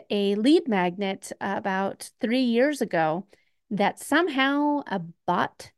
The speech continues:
got wrapped up in, and I was getting about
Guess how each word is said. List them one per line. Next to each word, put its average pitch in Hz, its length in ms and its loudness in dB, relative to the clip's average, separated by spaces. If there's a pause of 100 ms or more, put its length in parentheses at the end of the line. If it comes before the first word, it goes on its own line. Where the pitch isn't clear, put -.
(180)
got 220 220 -2 (140)
wrapped 185 380 0
up 226 180 0
in, 269 200 2
and 208 200 -4
I 226 140 -2
was 240 140 0
getting 214 480 0 (800)
about 190 360 -2